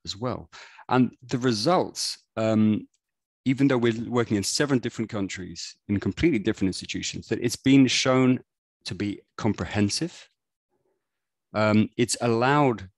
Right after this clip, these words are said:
it's, it's allowed users to do it in a context-specific way. So it doesn't feel like using the toolbox is kind of s-, fitting, uh, uh, um, their practices into a framework that, that is not,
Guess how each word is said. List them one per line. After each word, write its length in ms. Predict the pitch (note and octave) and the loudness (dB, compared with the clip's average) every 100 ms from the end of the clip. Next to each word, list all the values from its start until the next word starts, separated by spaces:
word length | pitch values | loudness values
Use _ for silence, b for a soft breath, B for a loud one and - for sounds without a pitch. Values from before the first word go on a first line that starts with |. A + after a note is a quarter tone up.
| _ _ - | _ _ -12
it's, 180 | A2 - _ | -10 -10 _
it's 220 | A#2 - | -8 -4
allowed 520 | A2+ A2+ B2 C3+ C3 | -2 0 2 4 2
users 380 | A2 A2+ A2+ G2+ | 0 -2 -2 -2
to 120 | - G2+ | -8 -4
do 160 | A#2+ | 0
it 80 | A2 | 0
in 160 | G2+ G2+ | 0 -4
a 40 | |
context-specific 960 | - B2 A2 G2+ - - G#2 G#2 F2+ - | -2 -2 0 -2 -8 -4 -4 -4 -6 -8
way. 320 | G#2 F#2+ E2 | -4 -4 -4
So 160 | F2 F#2 | -10 -10
it 160 | F#2+ | -6
doesn't 320 | - A#2 B2 - | -2 2 2 0
feel 340 | - B2 A#2 | 0 2 4
like 160 | G#2 G2 | 2 2
using 260 | G#2+ G#2 | 0 2
the 80 | F#2+ | 0
toolbox 460 | - G#2+ F#2+ E2 - | -2 -6 -6 -8 -8
is 140 | F2 | -6
kind 220 | - G2 | 0 0
of 140 | F2+ - _ - | 0 -6 _ -8
s-, 180 | - - _ - - _ | -6 -8 _ -20 -20 _
fitting, 680 | - - C#3+ C#3 A#2 G#2+ F#2+ B B B B | -6 -2 0 4 6 6 2 B B B B
uh, 20 | |
uh, 520 | G#2 G2+ F2+ F2+ F#2 - | -2 0 -2 -6 -8 -8
um, 320 | G2 G2+ G#2 G2 | -6 -6 -6 -2
their 220 | A#2+ A2 - | 2 2 0
practices 540 | B2+ - A2 G2+ G2 | -4 -2 -2 0 0
into 500 | - A2+ G#2+ - G#2+ | 2 0 0 0 0
a 60 | G2 | -2
framework 480 | - A#2+ A2 G2+ F2+ | -6 -2 0 0 -4
that, 120 | G2 - - | -14 -16 -18
that 100 | F#2 - | -18 -8
is 160 | A2 G2 | -4 0
not, 460 | G2+ G#2+ - - | 2 2 -2 -10